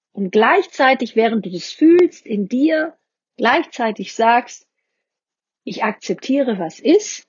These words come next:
ich nehme den Groll, den Ärger an und entscheide mich jetzt für Liebe,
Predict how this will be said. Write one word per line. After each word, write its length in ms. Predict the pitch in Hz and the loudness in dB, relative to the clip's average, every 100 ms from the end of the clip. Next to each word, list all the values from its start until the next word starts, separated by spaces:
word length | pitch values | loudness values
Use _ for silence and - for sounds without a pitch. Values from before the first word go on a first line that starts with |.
| _ _ _ _ _ _ | _ _ _ _ _ _
ich 200 | - 156 | -14 -6
nehme 580 | 190 220 302 277 240 220 - _ _ - | 2 4 4 4 2 -2 -8 _ _ 0
den 320 | 190 190 165 | 2 2 0
Groll, 420 | 170 208 247 247 | -2 2 4 4
den 200 | 196 180 | 2 0
Ärger 540 | - 220 220 185 170 - | -2 0 2 0 -6 -2
an 200 | 202 339 480 - _ _ _ _ _ - | 0 0 -2 -6 _ _ _ _ _ -6
und 180 | 208 | -4
entscheide 520 | 196 175 - 226 247 185 | -2 -4 0 0 2 0
mich 220 | 151 - | -2 -2
jetzt 440 | 254 311 - - _ _ _ _ _ | 0 0 -2 -14 _ _ _ _ _
für 160 | - 170 | -8 -2
Liebe, 540 | 190 233 208 214 208 | 2 4 6 4 2